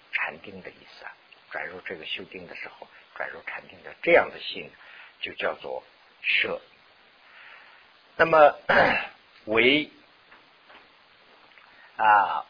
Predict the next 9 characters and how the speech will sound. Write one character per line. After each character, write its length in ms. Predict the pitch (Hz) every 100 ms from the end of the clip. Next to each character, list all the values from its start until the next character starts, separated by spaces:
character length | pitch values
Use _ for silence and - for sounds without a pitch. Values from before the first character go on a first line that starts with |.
| -
<clears throat> 640 | - - - - _ -
得 320 | 113 113 143
此 480 | 143 - - 98 104
摄 320 | - 185 180
时， 500 | - - 80 98 104 - _ - -
修 340 | - - 113 104
三 220 | - 113
摩 180 | 107 101
地， 300 | - 73